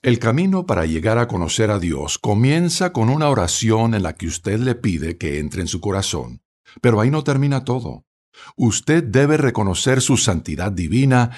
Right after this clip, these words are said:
y seguir sus mandamientos todos los días.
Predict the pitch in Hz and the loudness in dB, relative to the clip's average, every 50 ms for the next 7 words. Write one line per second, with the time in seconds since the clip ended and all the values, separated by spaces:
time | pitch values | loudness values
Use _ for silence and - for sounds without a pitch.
0 | - - - _ 151 139 120 - - 127 123 120 147 165 170 - - 170 120 123 | -14 -18 -6 _ 2 2 2 4 2 2 2 4 2 2 2 2 2 2 4 4
1 | 117 110 101 98 95 104 117 120 123 120 120 131 123 - - - - - 98 87 | 4 4 4 2 4 4 4 4 4 4 2 0 -2 -2 -2 -4 -6 -6 -4 -4
2 | 92 101 98 87 95 104 98 71 65 76 65 67 62 62 - - - - | -2 -2 -2 -2 -2 -2 -2 -2 -4 -6 -8 -8 -8 -10 -12 -12 -14 -16